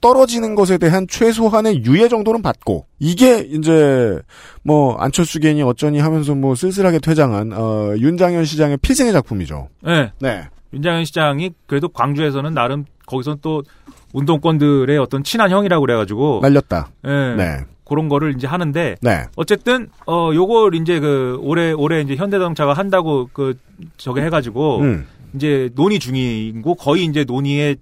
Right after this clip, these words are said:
Speaker 2: 종반전에 왔고 그다음에 지난번에 문재인 대통령과 함께 그 원내대표들이 회동을 해가지고
Speaker 1: 음.
Speaker 2: 거기서 합의한 내용에도 광주형 일자리를 잘해봅시다가 있어요.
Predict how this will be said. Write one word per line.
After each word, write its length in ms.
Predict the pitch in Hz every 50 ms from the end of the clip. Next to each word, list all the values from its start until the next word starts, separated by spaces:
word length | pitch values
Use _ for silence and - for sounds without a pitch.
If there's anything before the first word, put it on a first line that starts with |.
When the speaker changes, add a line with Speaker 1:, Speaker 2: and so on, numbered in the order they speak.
| _ _ -
Speaker 2:
종반전에 500 | 135 139 143 147 147 147 135 139 131 139
왔고 600 | 131 104 92 - _ - 123 127 117 101 87 - _ _ _ _ _
그다음에 320 | - 127 139 139 147 170 160
지난번에 600 | - 143 151 151 143 139 139 135 135 131 120 98 - _ _ _ _ -
문재인 280 | 143 147 160 156 147
대통령과 500 | 139 139 135 143 139 135 131 127 123 123
함께 320 | 120 120 113 - 135 120 110
그 240 | 98 110 107 104 101 101
원내대표들이 640 | 107 120 127 131 127 123 - 135 127 117 117 117 113
회동을 340 | 123 185 185 196 185 160 135
해가지고 560 | 123 110 110 92 95 85 92 95 110 113 101 95
Speaker 1:
음. 300 | 92 85 80 76 85 - -
Speaker 2:
거기서 220 | - 135 139 143 151
합의한 360 | - 240 233 247 240 208 147
내용에도 460 | 127 127 127 123 117 110 107 170 214
광주형 420 | - - 127 139 139 143 160 151 143
일자리를 340 | 131 - - 139 127 135 127
잘해봅시다가 640 | - 117 120 127 127 117 110 - 127 113 147 139
있어요. 580 | - - - 98 85 80 82 87 87 92 90